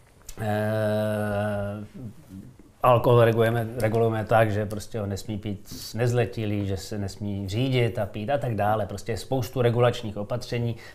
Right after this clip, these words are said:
Dnes se k tomu přidává zákaz kouření na veřejných místech,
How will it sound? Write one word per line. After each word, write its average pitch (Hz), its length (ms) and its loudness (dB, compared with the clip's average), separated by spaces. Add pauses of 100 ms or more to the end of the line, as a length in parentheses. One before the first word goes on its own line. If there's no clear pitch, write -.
(100)
Dnes 117 260 0
se - 120 -6
k - 60 -8
tomu 110 200 -4
přidává 107 560 4
zákaz 101 360 0
kouření 101 420 -2
na 95 80 -2
veřejných 98 680 -4
místech, 113 680 -6